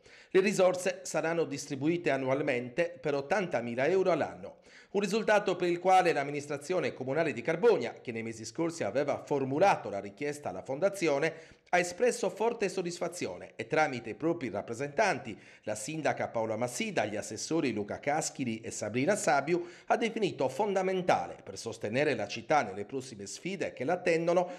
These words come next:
nel settore culturale e in quello dell'architettura del paesaggio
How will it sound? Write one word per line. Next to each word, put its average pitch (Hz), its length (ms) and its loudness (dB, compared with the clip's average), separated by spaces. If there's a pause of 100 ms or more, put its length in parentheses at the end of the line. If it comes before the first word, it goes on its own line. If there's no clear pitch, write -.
(140)
nel 214 160 -2
settore 143 560 2
culturale 151 720 2
e 202 80 -2
in 214 120 -2
quello 117 280 0
dell'architettura 131 840 -2
del 117 180 -4
paesaggio 143 680 0